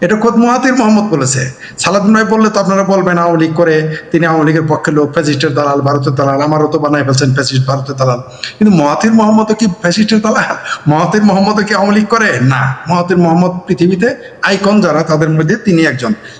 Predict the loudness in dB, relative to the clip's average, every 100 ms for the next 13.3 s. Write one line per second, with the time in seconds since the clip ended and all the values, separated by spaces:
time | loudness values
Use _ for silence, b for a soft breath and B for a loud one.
0 | 0 2 4 2 2 2 2 2 0 0
1 | 0 2 0 0 -2 -2 0 0 0 -4
2 | -10 -12 B B -6 -2 0 0 0 0
3 | 0 0 0 -2 -4 -14 -8 -2 0 0
4 | 2 2 2 0 -2 0 0 2 0 -2
5 | 0 -2 -2 -4 -4 -2 0 2 0 0
6 | -2 0 0 0 -2 -4 -6 B B B
7 | -6 -2 0 2 2 2 0 2 0 2
8 | 0 0 0 0 2 0 -2 -6 -12 -20
9 | -20 -20 -20 -8 -2 -2 -2 -8 -20 -20
10 | -20 -20 -20 -20 -20 -20 -20 -10 -6 0
11 | 2 2 0 -2 0 0 0 -4 -2 -8
12 | -10 -18 -20 -20 -20 B B -4 -2 0
13 | -2 0 -2